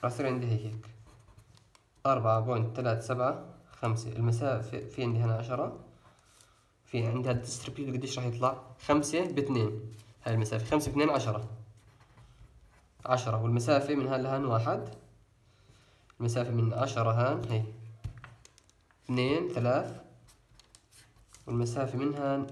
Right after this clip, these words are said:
لهان قديش راح تطلع؟ واحد، اثنين، أربعة، في أربعة. طيب، مجموع المومنت يساوي زيرو مع عقارب الساعة، إذن أربعة بوينت ثلاثة سبعة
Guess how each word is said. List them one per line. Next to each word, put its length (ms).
لهان 460
قديش 220
راح 80
تطلع؟ 340
واحد، 400
اثنين، 420
أربعة، 300
في 260
أربعة. 220
طيب، 120
مجموع 360
المومنت 500
يساوي 380
زيرو 420
مع 100
عقارب 240
الساعة، 540
إذن 260
أربعة 300
بوينت 300
ثلاثة 320
سبعة 440